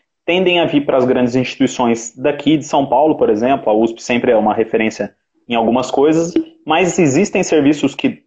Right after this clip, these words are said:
são grandes, por exemplo, regionalmente, e são tão bons quanto, por exemplo, os serviços que a gente tem em São Paulo e no Rio. Existem até serviços menores no interior que têm uma capacidade muito boa de, de ensino e de aprendizado,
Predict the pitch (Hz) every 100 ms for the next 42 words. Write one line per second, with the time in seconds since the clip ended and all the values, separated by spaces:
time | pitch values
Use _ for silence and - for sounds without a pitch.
0 | _ - 143 127 117 147 170 139 139 113
1 | 120 117 113 120 143 139 139 123 113 123
2 | 196 - _ _ - 139 165 170 - 208
3 | 202 170 226 - 170 160 190 185 165 139
4 | 139 156 - 143 139 151 135 135 120 113
5 | 127 123 120 127 170 156 117 98 _ _
6 | - 131 165 175 165 185 196 196 175 170
7 | 135 143 185 170 127 139 180 135 127 123
8 | 131 117 147 185 185 _ _ - 147 -
9 | 175 202 180 165 156 156 151 151 151 175
10 | - 175 143 165 170 120 123 120 - _
11 | - 120 110 120 139 147 - 139 156 156
12 | 127 117 110 107 127 - 147 131 113 127
13 | 156 156